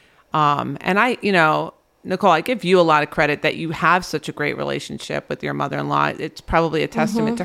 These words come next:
Speaker 1: her and to you, because that is a
Speaker 2: Totally.
Speaker 1: really tough situation. And a lot of women would just be like, "Nope, I'm not feeling it."
Speaker 2: Right, right.
Speaker 1: Not, not introspective. I just don't really, like,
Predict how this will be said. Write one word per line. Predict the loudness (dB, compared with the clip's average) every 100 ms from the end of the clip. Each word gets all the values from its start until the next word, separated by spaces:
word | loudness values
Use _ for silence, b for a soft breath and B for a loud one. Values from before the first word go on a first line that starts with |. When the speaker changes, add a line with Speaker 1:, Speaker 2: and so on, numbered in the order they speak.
| 2
Speaker 1:
her | 6 6 6
and | 2 0
to | -4
you, | -4 2 4 4 0 -6 b b b -10
because | -2 -2 0
that | 0 0
is |
a | -2
Speaker 2:
Totally. | -4 0
Speaker 1:
really | 0 0
tough | -2 2 2 0 -10
situation. | -8 -6 -2 -2 0 0 0
And | 0
a |
lot | 0 2 2
of | 0
women | 0 2 2 0
would | -4
just | -8 -4
be | 0
like, | 2 0 -6 _ -8
"Nope, | -4 -4 -4 -2
I'm | 0
not | 0 -2 -2
feeling | -2 2 4
it." | 4 2 _ _ _ _ _ _ _ -6
Speaker 2:
Right, | 4 4 4 2
right. | 4
Speaker 1:
Not, | 6 4 0 0
not | 2 4
introspective. | 2 -2 -4 0 0 2 0 2
I | 0
just | 0 -2
don't | 0 2
really, | 4 4 2
like, | 0 -4 -6